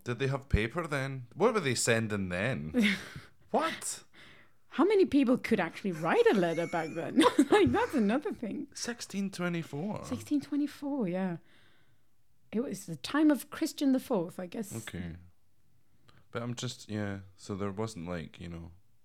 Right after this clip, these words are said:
Speaker 1: HelloFresh boxes being sent back then.
Speaker 2: You know what I think is just fun about this is the fact that they're saying we're gonna deploy extra staff to,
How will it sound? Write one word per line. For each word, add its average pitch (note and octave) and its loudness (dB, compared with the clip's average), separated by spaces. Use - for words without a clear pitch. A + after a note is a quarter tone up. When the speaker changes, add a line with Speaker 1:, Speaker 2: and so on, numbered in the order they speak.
Speaker 1:
HelloFresh F2+ -6
boxes E2 -8
being F2 -10
sent E2 -12
back - -12
then. E3+ -12
Speaker 2:
You C#4 8
know F4 8
what C#4+ 4
I A3+ 2
think G#3+ -4
is G3 -2
just G3+ -4
fun F#3+ -2
about F3 -6
this E3+ -6
is G#3 -2
the C#4 -2
fact D4 -2
that G#3+ 0
they're G3+ 4
saying G3+ 0
we're G3 2
gonna G3+ 2
deploy G3+ -2
extra G3 -6
staff F3+ 0
to, - -6